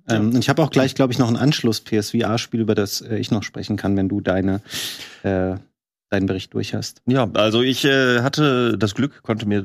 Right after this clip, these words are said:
Speaker 2: von der Redaktion mal die P S V R zwei ausleihen und hab, äh, mal ein bisschen reingezockt. Ähm, ich bin ja großer V-R-Fan, auch wenn ich's, ähm,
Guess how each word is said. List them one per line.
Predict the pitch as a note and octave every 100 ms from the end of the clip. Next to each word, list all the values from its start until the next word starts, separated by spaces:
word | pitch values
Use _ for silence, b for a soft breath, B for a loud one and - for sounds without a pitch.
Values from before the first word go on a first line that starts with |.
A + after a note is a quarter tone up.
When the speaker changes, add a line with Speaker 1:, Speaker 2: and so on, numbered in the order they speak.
| G#2
Speaker 2:
von | - G2+
der |
Redaktion | F#2+ F#2 - A#2 G#2+
mal | F#2 F#2+
die | F#2
P | G2+
S | F#2
V | F#2+
R | F#2
zwei | - F#2
ausleihen | F#2+ - G2+ C3
und | A#2+ G2+
hab, | G2+ F#2
äh, | G2 G2 G2+
mal | F#2+ G2 G2
ein |
bisschen | F#2+ - F2
reingezockt. | F#2+ C3+ - - D#3 - - - -
Ähm, | A2+ A2+ A2+ A2+ A2+ G#2+
ich | G#2
bin | D3+
ja | F#3
großer | A#2 - C4 G#3 C3+
V-R-Fan, | A#2+ D3+ F3 G2+ A2+
auch | A#2 A2+
wenn | A2
ich's, | G#2+ - -
ähm, | B1+ C2+ D2 -